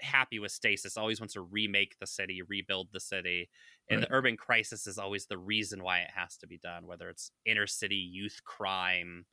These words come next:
Speaker 1: or, uh, homelessness or whatever. It's always in a, a form of crisis, which basically just means if you're poor, pack your shit. You're about to get shoved out.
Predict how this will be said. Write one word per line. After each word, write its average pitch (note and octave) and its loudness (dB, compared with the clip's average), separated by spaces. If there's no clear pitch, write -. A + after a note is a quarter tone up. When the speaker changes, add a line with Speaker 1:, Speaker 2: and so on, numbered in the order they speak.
Speaker 1:
or, F2 2
uh, F2 2
homelessness G#2 -2
or G2 -12
whatever. F#2 -2
It's F2+ -12
always G2+ 0
in F2+ -8
a, F2+ -10
a G#2+ -4
form G2+ -2
of F2+ -8
crisis, F#2+ 2
which - 2
basically D#3+ 6
just A#2+ -2
means G#2+ 2
if G#2+ -6
you're A#2 4
poor, C3+ 4
pack B2+ 6
your A2+ 0
shit. F2+ -2
You're G#2+ 4
about G2 4
to - -16
get - -6
shoved F2 2
out. F2 -10